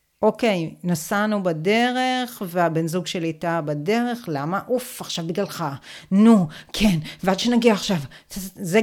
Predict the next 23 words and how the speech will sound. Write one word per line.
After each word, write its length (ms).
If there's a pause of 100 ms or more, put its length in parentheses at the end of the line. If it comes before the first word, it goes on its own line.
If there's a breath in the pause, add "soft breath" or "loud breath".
(120)
גם 280
סוג 260
של 140
התנגדות 580
לקיים. 580
"אוקיי, 400
זה 160
קורה, 480 (120)
רגע 320
אני 140
יכולה 260
לשבת 420
בשקט, 760
רגע 280
אני 120
יכולה 260
לתת 320
לזה 240
מקום, 420
אולי 280
להסתכל 540
על 120
הנוף, 520